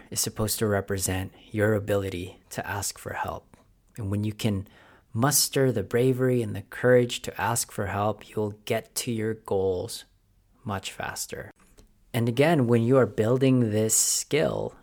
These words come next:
you gotta start out small. And it starts out small. I mean, phase one can just be like, "Hey, man, can you, uh, help me take out the trash?"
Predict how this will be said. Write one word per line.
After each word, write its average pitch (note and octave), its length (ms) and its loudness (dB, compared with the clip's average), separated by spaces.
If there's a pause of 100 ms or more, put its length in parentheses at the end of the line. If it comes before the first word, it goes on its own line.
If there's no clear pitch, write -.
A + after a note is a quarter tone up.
(120)
you A#2+ 120 0
gotta B2 260 0
start A2 320 0
out A#2 160 -4
small. - 640 -8 (720)
And A2 100 -4
it G2 60 -6
starts A#2 320 0
out C3+ 160 -2
small. B2 440 2
I G#2 80 0
mean, G2+ 140 -2
phase A#2+ 340 4
one C3 220 2
can A2+ 120 -6
just G#2+ 180 -2
be A2+ 80 2
like, G#2 140 -2
"Hey, D3+ 180 -2
man, A#2 260 -2
can C3 180 -6
you, C3+ 360 0
uh, A2+ 340 0
help A#2+ 220 -4
me A#2+ 80 -2
take C#3+ 200 -6
out B2+ 120 -4
the - 80 -10
trash?" - 520 -6